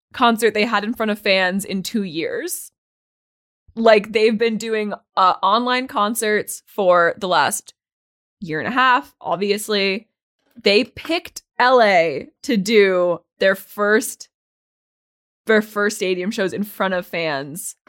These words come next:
in two years. So, yeah, like, it did feel like I was part of something, like, and it's like, and, and, like, not only was it their first shows in two years, it was, like, their first shows since they, like, they've been big for several years, obviously. We've known who B T S are for,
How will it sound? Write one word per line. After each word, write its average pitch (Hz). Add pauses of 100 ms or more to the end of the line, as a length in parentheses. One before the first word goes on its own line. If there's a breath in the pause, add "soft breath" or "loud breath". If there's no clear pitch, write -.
(140)
in 185
two 196
years. 165 (580)
So, 190 (160)
yeah, 135 (100)
like, 202
it 220
did 202
feel 185
like 185
I 180
was 208
part 262
of 214
something, 190
like, 190 (260)
and 285
it's 285
like, 262
and, 294
and, 302
like, 269
not 269
only 320
was 277
it 220
their 240
first -
shows 220
in 208
two 277
years, 269
it -
was, 233
like, 233 (100)
their 233
first 269
shows 226
since 214
they, 180 (540)
like, 262
they've 415
been 226
big 196
for 175
several 151
years, 123
obviously. -
We've 233
known 202
who 240
B 156
T 151
S 143
are 143
for, 160